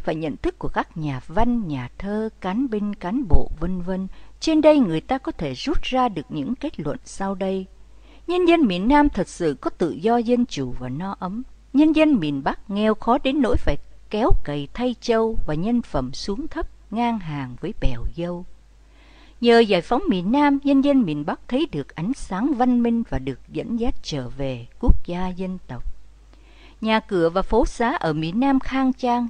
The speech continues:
chứ không lụp xụp như ở miền Bắc. Nhờ giải phóng miền Nam mà người miền Bắc biết thế nào là thế giới văn minh và hội nhập vào thế giới này. Đời sống của người dân miền Bắc vào thập niên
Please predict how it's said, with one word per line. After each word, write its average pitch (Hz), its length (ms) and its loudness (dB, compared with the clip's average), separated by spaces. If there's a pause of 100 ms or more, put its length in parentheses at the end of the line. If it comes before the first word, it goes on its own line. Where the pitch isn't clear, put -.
chứ 330 100 -10
không 302 260 0
lụp 151 240 12
xụp - 460 2
như 226 120 -2
ở 135 260 -6
miền 131 300 -6
Bắc. 175 160 -10 (720)
Nhờ 247 220 8
giải 190 280 4
phóng - 300 2
miền 196 260 -2
Nam 285 240 2
mà 180 60 -2
người 175 240 -4
miền 180 260 -6
Bắc 302 180 -4
biết 294 220 -8
thế 311 220 -2
nào 165 280 -2
là 165 120 -2
thế 254 280 -4
giới 233 180 0
văn 277 320 2
minh 254 280 0
và 143 140 -8
hội - 200 12
nhập 147 300 -8
vào 139 200 -2
thế 160 160 -4
giới 196 320 -8 (100)
này. 123 260 -12 (760)
Đời 214 180 6
sống 240 240 8 (120)
của - 120 2
người 175 200 0
dân 311 260 8
miền 160 280 -2
Bắc - 220 4
vào 143 160 -2
thập - 220 -6
niên 240 340 0